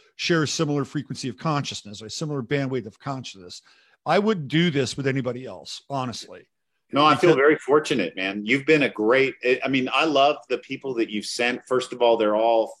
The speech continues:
Speaker 2: phenomenal people. I did meet some amazing people at your barbecue.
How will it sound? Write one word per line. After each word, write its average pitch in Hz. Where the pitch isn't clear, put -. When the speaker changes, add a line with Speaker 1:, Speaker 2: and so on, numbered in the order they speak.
Speaker 2:
phenomenal 110
people. 123
I -
did 120
meet 117
some 113
amazing 117
people 123
at 120
your 104
barbecue. 127